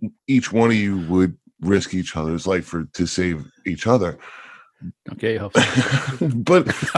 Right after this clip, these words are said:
Speaker 1: but really, <laughs> but really, that's what it's about, right? It's about friendship and putting friendship before duty.
Speaker 2: Right.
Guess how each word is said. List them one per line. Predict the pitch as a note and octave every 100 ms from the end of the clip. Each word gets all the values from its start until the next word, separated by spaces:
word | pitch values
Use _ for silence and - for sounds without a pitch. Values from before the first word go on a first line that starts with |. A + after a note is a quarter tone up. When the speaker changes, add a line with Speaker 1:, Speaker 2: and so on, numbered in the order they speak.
| -
Speaker 1:
but | F#3
really, | F#3 A3+ B3+ F3+ A#2+ - B2 - -
<laughs> | C6+ - - C#3+
but | G3+ G3
really, | A3 B3+ G#3+
that's | F3+ F#3 D#3+
what | F3
it's | D#3+
about, | E3+ C3+ D#3 A2
right? | G#2 A#2
It's | A#2+ -
about | A2 A#2 A2
friendship | - A#2+ B2 A#2+ A2 G#2 -
and | A2+ G2
putting | - B2 B2 A#2
friendship | - A2 G#2 A2+ -
before | F#2+ G2+ F#2
duty. | F2 F#2+ F2 C2+ D2
Speaker 2:
Right. | F#2+